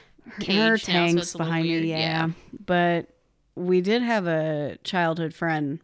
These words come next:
Speaker 1: pass away, too, which was really strange because we grew up with them. And, I mean, for several years, we lived, we were next door neighbors and
Speaker 2: Like, eleven years?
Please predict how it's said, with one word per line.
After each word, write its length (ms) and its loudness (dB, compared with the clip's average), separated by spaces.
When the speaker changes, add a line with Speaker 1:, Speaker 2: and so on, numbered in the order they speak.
Speaker 1:
pass 340 -6
away, 220 -4
too, 280 -6
which 200 -6
was 140 -4
really 260 0
strange 580 -2
because 440 -6
we 120 2
grew 300 0
up 200 2
with 180 -4
them. 380 0
And, 580 -2
I 80 -2
mean, 540 0
for 160 -8
several 540 -2
years, 440 -2
we 140 -2
lived, 460 -6
we 160 -4
were 120 0
next 260 -4
door 160 -4
neighbors 680 0
and 380 -2
Speaker 2:
Like, 180 -8
eleven 420 -10
years? 280 -12